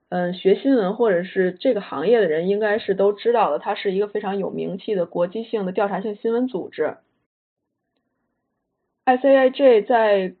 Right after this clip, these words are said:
呃，一六、一七年非常有名，是因为它揭露了，呃，一个有名的 case，就是巴拿马文件，所以它在整个媒体圈非常的轰动。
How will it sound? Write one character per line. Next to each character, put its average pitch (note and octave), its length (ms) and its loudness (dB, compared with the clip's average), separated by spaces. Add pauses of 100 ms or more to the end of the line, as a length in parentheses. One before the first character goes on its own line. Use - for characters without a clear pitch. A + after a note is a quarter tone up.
呃， E3 240 -4
一 C4 160 -2
六、 B3+ 240 4
一 A#3 120 -4
七 B3 140 -8
年 G3+ 240 -2
非 A#3 140 0
常 G#3+ 200 -4
有 F#3 140 -4
名， D#3+ 220 -8
是 G#3 180 -4
因 G#3+ 140 -2
为 A3 160 -2
它 A3 180 -6
揭 A3+ 300 2
露 A3+ 240 0
了， G#2 460 -6 (580)
呃， F3 100 -4
一 F#3 140 -2
个 A#3 100 2
有 G3 160 0
名 D#3+ 220 -6
的 G#3 80 -2
case， G#3 340 -2 (160)
就 F#3+ 120 -6
是 - 200 -8
巴 G3+ 160 -2
拿 G#3 140 -4
马 G3 160 -6
文 D#3+ 200 -10
件， A3 280 -4 (560)
所 F3 100 -6
以 F3+ 80 -6
它 F#3 240 -6
在 F#3 240 -4
整 - 220 -12
个 F3 100 -6
媒 F3 160 -6
体 F3+ 140 -8
圈 F#3 300 -8
非 G3 100 -8
常 F#3 140 -6
的 F3+ 40 -6
轰 A3 300 -4
动。 A#3 220 -2